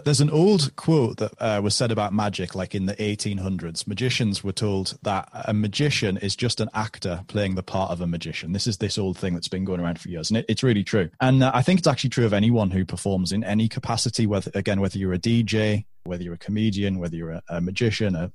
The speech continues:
hypnotist or anything else, a singer, dancer, you're effectively just an actor playing the part of that, that person. So when I step on stage,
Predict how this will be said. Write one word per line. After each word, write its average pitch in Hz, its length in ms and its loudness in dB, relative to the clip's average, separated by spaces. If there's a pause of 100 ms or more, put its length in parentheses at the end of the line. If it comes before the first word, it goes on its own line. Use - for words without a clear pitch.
(100)
hypnotist - 500 -4
or 95 120 2
anything 104 260 4
else, 98 320 -2
a 98 80 -8
singer, 110 300 4
dancer, 95 400 4 (260)
you're 123 140 6
effectively 147 420 4
just 104 220 0
an 95 80 0
actor 95 280 -2
playing 98 260 -2
the 90 40 -4
part 92 300 -4
of 87 80 -10
that, 92 180 -4 (160)
that 95 160 -2
person. 117 320 4
So 123 140 4
when 127 80 6
I 165 100 10
step 160 240 6
on 107 100 4
stage, 98 460 2